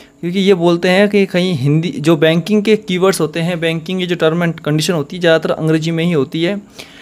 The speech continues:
ऐसे करके क्या है कि इस एप्लीकेशन को अंग्रेजी में ही यूज़ करना आपको सीखना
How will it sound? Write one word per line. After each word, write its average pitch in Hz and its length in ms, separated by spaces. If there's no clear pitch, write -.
ऐसे 180 300
करके 196 340
क्या 185 200
है 160 120
कि 208 240
इस 190 120
एप्लीकेशन 185 460
को 196 60
अंग्रेजी 170 300
में 170 120
ही 190 80
यूज़ 165 240
करना 156 240
आपको 156 180
सीखना 160 480